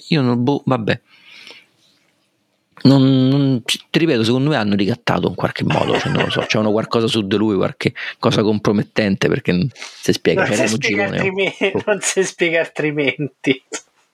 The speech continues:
Speaker 1: Nicholas Rogers si chiamava l'attore, sì, il
Speaker 2: Nicholas Rogers, che lo sto vedendo, c'ha proprio la fa-, lo sguardo sveglio.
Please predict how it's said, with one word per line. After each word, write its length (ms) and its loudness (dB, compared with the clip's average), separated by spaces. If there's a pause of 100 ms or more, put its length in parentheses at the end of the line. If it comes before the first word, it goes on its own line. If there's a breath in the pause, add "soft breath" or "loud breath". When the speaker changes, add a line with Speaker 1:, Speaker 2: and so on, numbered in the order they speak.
(1900)
Speaker 1:
Nicholas 400 6
Rogers 500 2
si 120 0
chiamava 320 2
l'attore, 460 0
sì, 220 0
il 160 2
Speaker 2:
Nicholas 440 -2
Rogers, 460 -2 (240 loud breath)
che 120 2
lo 120 0
sto 340 -2
vedendo, 640 0 (160 loud breath)
c'ha 220 0
proprio 260 0
la 80 2
fa-, 200 -2
lo 100 -4
sguardo 400 0
sveglio. 580 -2